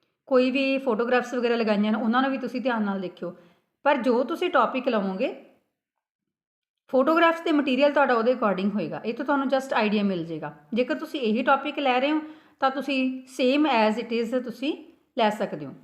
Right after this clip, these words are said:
ਟੌਪਿਕ ਕੀ ਹੈ ਆਪਣਾ? ਪੰਜਾਬ ਦੇ ਰਸਮ ਰਿਵਾਜ। ਸਭ ਤੋਂ ਪਹਿਲਾਂ ਇੱਥੇ ਤੁਸੀਂ ਆਪਣੇ, ਅ, ਸਕੂਲ ਦਾ ਨਾਂ ਲਿਖਣਾ ਹੈ, ਜੋ ਵੀ ਤੁਹਾਡੇ ਸਕੂਲ ਦਾ ਨਾਂ ਹੈ।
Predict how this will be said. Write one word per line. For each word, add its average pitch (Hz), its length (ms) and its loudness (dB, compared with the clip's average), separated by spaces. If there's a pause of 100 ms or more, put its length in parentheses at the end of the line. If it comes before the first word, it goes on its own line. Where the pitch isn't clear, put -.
(120)
ਟੌਪਿਕ 233 320 -2
ਕੀ 247 180 -2
ਹੈ 247 60 2
ਆਪਣਾ? 262 540 -4 (320)
ਪੰਜਾਬ 208 500 2
ਦੇ 269 320 -2 (260)
ਰਸਮ 247 260 0
ਰਿਵਾਜ। 165 400 0 (1300)
ਸਭ 269 160 -8
ਤੋਂ 285 80 -4
ਪਹਿਲਾਂ 294 180 4
ਇੱਥੇ 302 180 -2
ਤੁਸੀਂ 269 300 -4
ਆਪਣੇ, 240 360 -4 (120)
ਅ, - 20 -2
ਸਕੂਲ 220 360 -6
ਦਾ 233 80 0
ਨਾਂ 190 220 2
ਲਿਖਣਾ 220 300 -4
ਹੈ, 302 240 -4 (500)
ਜੋ 202 160 -2
ਵੀ 226 100 -4
ਤੁਹਾਡੇ 226 220 -2
ਸਕੂਲ 196 320 -6
ਦਾ 208 100 -2
ਨਾਂ 208 120 0
ਹੈ। 302 100 -4